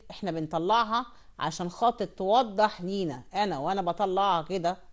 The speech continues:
أنا بقرأ المسألة كويس عشان خاطر أفهمها. طريقة حل معايز-، آه، التخطيط أو المسائل لازم أقراها كويس جدا، وأنا بقراها قريتها بطريقة سليمة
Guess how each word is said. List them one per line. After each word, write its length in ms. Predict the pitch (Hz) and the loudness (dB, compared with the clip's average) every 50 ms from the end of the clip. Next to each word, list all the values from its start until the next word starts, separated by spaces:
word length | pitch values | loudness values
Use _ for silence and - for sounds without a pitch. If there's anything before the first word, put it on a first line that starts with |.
| - | -6
أنا 180 | - 180 170 160 | -6 -4 -4 0
بقرأ 300 | 165 180 - - 175 170 | 0 -2 0 0 -2 -2
المسألة 500 | 156 156 156 156 - - 190 190 180 156 | -2 -2 -4 -6 -6 -4 -2 0 0 0
كويس 760 | 147 - - 196 190 208 226 240 262 330 427 427 - - - - - - - - - - | -2 -4 -2 0 2 2 2 2 2 2 2 0 0 -6 -10 -14 -20 -20 -20 -12 -4 -2
عشان 240 | 160 170 - 170 | -2 -2 -2 -4
خاطر 320 | - - 226 226 226 185 - - | -2 0 0 0 0 -4 -2 0
أفهمها. 720 | 220 254 247 - - 202 214 240 254 240 220 190 165 139 - - - - - - - - - - - | 0 0 0 -2 -6 -2 0 2 2 2 0 -2 -4 -6 -8 -12 -20 -20 -20 -20 -20 -20 -20 -4 0
طريقة 280 | 196 202 254 277 233 | 2 2 2 2 0
حل 400 | - - 262 240 240 208 151 123 117 - - - - - - - - - | 0 2 4 4 4 2 -2 -6 -8 -12 -20 -20 -20 -20 -20 -20 -12 -6
معايز-، 360 | 185 185 170 185 185 175 170 | -2 -2 0 0 -2 -2 -2
آه، 640 | 170 170 165 160 156 147 143 143 135 131 120 - - | 0 0 2 2 0 0 -2 -4 -4 -6 -6 -8 -10
التخطيط 540 | 185 - - 208 180 - - 226 226 269 320 - - - - - - - - - - - - - - - - _ - - - - - - - - - - - - - | -12 -2 -2 -2 -2 0 -2 -2 -2 -2 -2 -4 -12 -20 -20 -20 -20 -20 -20 -20 -20 -20 -20 -20 -20 -20 -20 _ -20 -20 -20 -20 -20 -20 -20 -20 -20 -20 -20 -8 -2
أو 140 | 196 190 180 | 0 2 2
المسائل 560 | 165 165 156 156 - 240 285 285 320 381 403 - - - - - - - | 2 0 -2 0 2 4 4 4 2 0 -2 -8 -14 -18 -20 -16 -8 4
لازم 460 | 214 269 339 349 285 208 214 208 185 | 8 10 10 10 8 6 2 0 0
أقراها 500 | 175 - - - 277 285 226 190 185 175 | -2 0 2 4 4 4 4 4 0 -4
كويس 560 | 170 - - 240 247 262 247 233 226 214 170 | -4 0 2 4 4 4 4 2 0 -2 -2
جدا، 520 | 156 196 214 180 156 147 165 147 135 139 139 - - - - - - - - - - - | 0 0 0 0 0 -2 -4 -4 -4 -6 -12 -14 -18 -20 -20 -20 -20 -20 -20 -18 -6 0
وأنا 340 | 190 214 247 285 302 277 | 4 6 6 6 6 6
بقراها 440 | 240 233 214 196 214 220 202 175 151 | 4 4 4 6 6 4 4 4 0
قريتها 500 | - - 180 214 254 330 330 - 202 202 | -2 0 4 4 6 4 4 2 -2 -4
بطريقة 440 | 170 - - 202 190 233 254 214 214 | -4 0 0 0 2 4 2 2 2
سليمة 500 | 208 - 214 208 240 262 269 285 311 320 | 2 2 2 2 2 0 0 0 -2 -4